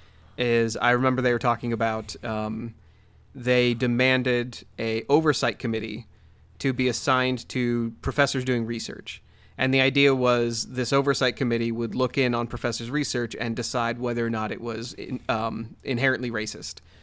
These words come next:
That intrinsically, if their, if their research,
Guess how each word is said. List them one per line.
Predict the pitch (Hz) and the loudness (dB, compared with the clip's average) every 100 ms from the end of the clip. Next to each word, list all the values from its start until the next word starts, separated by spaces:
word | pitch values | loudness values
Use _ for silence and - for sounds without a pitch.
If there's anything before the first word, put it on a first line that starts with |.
| - - - | -20 -20 -2
That | 131 | 2
intrinsically, | 135 123 - 156 143 135 131 123 | 2 2 4 4 4 2 0 0
if | 127 | 0
their, | 123 120 | 0 0
if | - 117 | -2 -4
their | 120 113 113 | -2 -2 -2
research, | 113 131 131 - 123 113 - | -4 -2 -2 0 -2 -2 -6